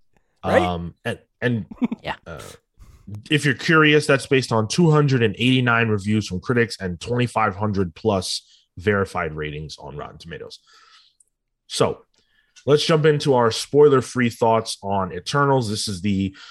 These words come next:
Speaker 2: Chloe Zhao epic that sort of, I, I would say probably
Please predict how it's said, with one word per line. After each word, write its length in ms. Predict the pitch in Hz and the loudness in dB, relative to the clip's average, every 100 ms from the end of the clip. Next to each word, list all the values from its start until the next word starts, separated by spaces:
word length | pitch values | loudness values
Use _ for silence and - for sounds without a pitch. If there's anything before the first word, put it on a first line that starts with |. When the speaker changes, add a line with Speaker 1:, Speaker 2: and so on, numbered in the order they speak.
| - _ | -20 _
Speaker 2:
Chloe 400 | - 131 127 117 | -2 2 4 4
Zhao 580 | 107 95 117 113 110 107 - | 0 0 0 2 2 2 0
epic 380 | 151 165 - - - _ _ - | 0 0 -2 -8 -12 _ _ -2
that 240 | 110 104 | 0 0
sort 420 | - - 131 143 | -2 2 4 6
of, 640 | 131 123 123 120 113 113 - _ _ _ _ _ _ _ - | 6 6 6 4 2 -10 -16 _ _ _ _ _ _ _ -6
I, 260 | - 87 - - | -2 -2 -4 -4
I 140 | 190 | 2
would 200 | 214 185 | 4 2
say 300 | - 180 165 | 2 2 2
probably 760 | 147 165 143 139 127 127 120 | 2 2 2 2 2 4 4